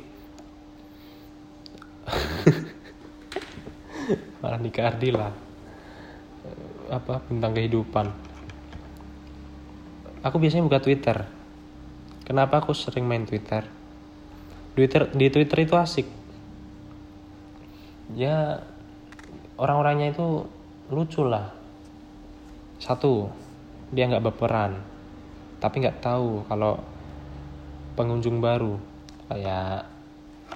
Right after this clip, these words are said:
orang Instagram switch ke Twitter, tapi nggak tahu juga orang Instagram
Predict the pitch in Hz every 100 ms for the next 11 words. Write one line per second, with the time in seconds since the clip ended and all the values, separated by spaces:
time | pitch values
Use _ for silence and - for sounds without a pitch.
0 | - - 117 117 113 110 107 107 107 110
1 | 113 104 110 110 117 117 117 120 131 160
2 | - 151 147 - - - 123 120 117 -
3 | - - - 120 120 110 - - - -
4 | - - - 147 135 143 123 127 135 127
5 | 120 113 117 120